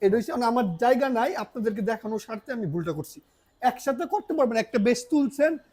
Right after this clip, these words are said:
বেচছেন, তারপরে করছেন, এটা পারবেন, এই ভুলটা করতে পারবেন না। ঠিক আছে? সেকেন্ড হচ্ছে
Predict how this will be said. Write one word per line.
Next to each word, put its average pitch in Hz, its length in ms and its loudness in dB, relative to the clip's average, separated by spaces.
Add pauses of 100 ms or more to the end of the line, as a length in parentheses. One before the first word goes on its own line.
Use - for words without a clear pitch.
(160)
বেচছেন, 240 640 4
তারপরে 214 480 0 (200)
করছেন, 160 360 0 (580)
এটা 202 200 4
পারবেন, 240 340 4
এই 240 260 4
ভুলটা 214 480 2 (400)
করতে 208 240 0
পারবেন 170 300 0
না। 143 120 -10
ঠিক 220 180 0
আছে? 233 220 0
সেকেন্ড 247 300 0
হচ্ছে 285 300 -2